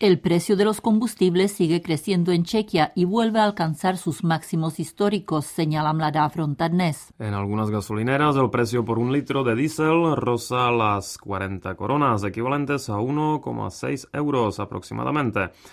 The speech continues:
Speaker 2: Esta situación se debe a la fuerte cotización del dólar estadounidense y al inminente embargo sobre la importación del crudo iraní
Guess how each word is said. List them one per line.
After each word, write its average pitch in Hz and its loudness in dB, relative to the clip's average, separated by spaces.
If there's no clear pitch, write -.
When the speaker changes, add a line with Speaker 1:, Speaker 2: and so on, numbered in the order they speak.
Speaker 2:
Esta - -14
situación 98 -6
se 117 -4
debe 139 0
a 139 0
la 120 -2
fuerte 143 -4
cotización 127 -6
del 107 -2
dólar 139 -2
estadounidense 131 -2
y 113 0
al 101 -2
inminente 139 -4
embargo 123 -2
sobre 120 -2
la 110 -2
importación 104 -6
del 113 -2
crudo 131 -2
iraní 113 -4